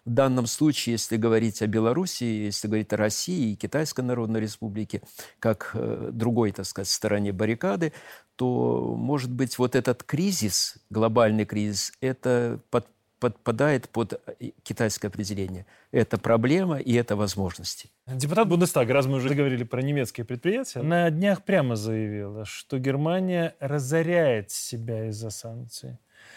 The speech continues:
Speaker 2: которые никоим образом при этом не останавливают С В О. Вот неудивительно, благосостояние немецкой экономики, оно ведь напрямую зависит от энергетики, да?
Speaker 1: Да.
Speaker 2: Но это ведущая страна Евросоюза.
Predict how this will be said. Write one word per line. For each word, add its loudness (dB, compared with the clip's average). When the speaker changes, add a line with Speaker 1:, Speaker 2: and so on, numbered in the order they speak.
Speaker 2:
которые 4
никоим 4
образом 0
при 0
этом 0
не 2
останавливают 2
С -2
В 0
О. 0
Вот -2
неудивительно, 2
благосостояние 2
немецкой 2
экономики, 0
оно 2
ведь 0
напрямую 2
зависит -2
от -6
энергетики, -6
да? -2
Speaker 1:
Да. -2
Speaker 2:
Но 2
это 2
ведущая 4
страна 0
Евросоюза. -4